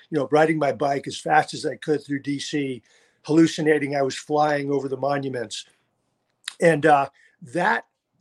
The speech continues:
aspect of my bipolar was very hellish. It was frightening. It was creepy.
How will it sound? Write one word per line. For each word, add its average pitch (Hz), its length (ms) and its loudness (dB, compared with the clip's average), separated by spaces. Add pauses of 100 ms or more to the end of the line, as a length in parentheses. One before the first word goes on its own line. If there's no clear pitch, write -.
aspect 170 840 -6
of 135 380 -4
my 139 200 -2
bipolar 147 760 0 (420)
was 147 600 2
very 160 420 0
hellish. 151 800 0 (340)
It 156 100 0
was 139 220 -4
frightening. 139 920 -2
It 175 80 -2
was 143 280 -6 (100)
creepy. 175 640 -2